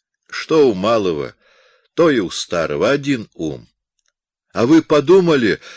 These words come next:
что потом из-за каких-то двоих придурковатых полицаев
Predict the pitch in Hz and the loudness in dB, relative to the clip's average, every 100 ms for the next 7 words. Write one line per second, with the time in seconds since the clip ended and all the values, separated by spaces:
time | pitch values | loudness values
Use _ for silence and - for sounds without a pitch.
0 | - - - 147 139 123 147 123 107 120 | -10 -6 0 0 0 0 0 0 -4 -6
1 | 104 113 120 117 - 123 - 95 90 110 | -4 -6 -2 -4 -4 -6 -6 -4 -2 0
2 | 117 - - 98 104 - 110 113 101 90 | 0 -2 -8 -6 -4 -4 -2 -2 -2 -8
3 | - 98 98 - 135 107 - | -6 -6 -4 -2 0 -2 -4